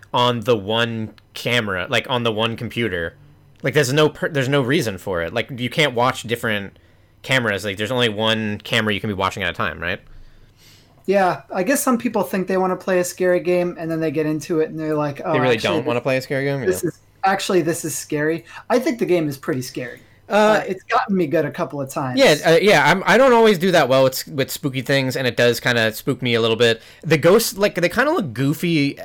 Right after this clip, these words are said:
Speaker 1: when you actually see them, which kind of, like, one, the, I think the scariest part of any kind of horror is before you see something. So for, for me, like, when the initial, like,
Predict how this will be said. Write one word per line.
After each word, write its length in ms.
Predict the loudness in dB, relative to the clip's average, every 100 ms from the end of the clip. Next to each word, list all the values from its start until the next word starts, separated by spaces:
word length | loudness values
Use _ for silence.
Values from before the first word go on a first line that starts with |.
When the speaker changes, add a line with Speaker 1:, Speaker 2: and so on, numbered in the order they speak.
| -10
Speaker 1:
when 280 | -2 0 0
you 300 | 0 0 0
actually 380 | 0 -2 -4
see 200 | -4 -4
them, 200 | -2 -2
which 180 | -2 -4
kind 220 | -4 -2
of, 280 | 0 -2 -6
like, 320 | -4 -2 -2 -8 -18
one, 240 | -4 -2 -2
the, 180 | -2 -2
I 60 | 0
think 140 | 0
the 60 | 0
scariest 580 | 0 2 4 4 2 -2
part 300 | 0 0 0
of 260 | -2 -4 -4
any 300 | -4 -2 -4
kind 200 | -4 -4
of 60 |
horror 300 | -2 0 2
is 80 | 0
before 340 | -4 -4 0 0
you 140 | -2
see 220 | -2 -4
something. 440 | -2 -4 -4 -4 -6 -12 -18
So 220 | -4 -2
for, 320 | 0 -2 -2
for 180 | -6 -6
me, 260 | -2 0 0
like, 380 | 2 0 -2 -8 -20 _ -8
when 440 | 0 0 0 -4 -8
the 180 | -2 -2
initial, 400 | 2 0 0 0
like, 460 | 0 0 0 -4